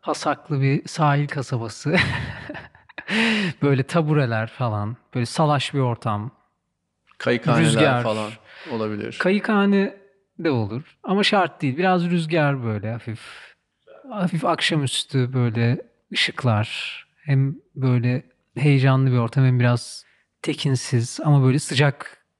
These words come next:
Speaker 1: bir his var yani genel olarak. Öyle bir ortam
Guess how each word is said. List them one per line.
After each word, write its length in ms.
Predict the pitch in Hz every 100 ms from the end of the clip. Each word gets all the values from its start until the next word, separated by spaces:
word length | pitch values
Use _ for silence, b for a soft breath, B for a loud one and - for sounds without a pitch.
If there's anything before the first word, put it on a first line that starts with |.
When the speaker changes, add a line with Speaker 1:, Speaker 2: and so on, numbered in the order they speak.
| -
Speaker 1:
bir 200 | 143 131
his 280 | 123 - 127
var 180 | 117
yani 360 | 104 95 95 101
genel 180 | 107 101
olarak. 480 | 104 107 - - - B B B B
Öyle 300 | 180 139 117
bir 160 | 131 165
ortam 580 | - 139 123 135 131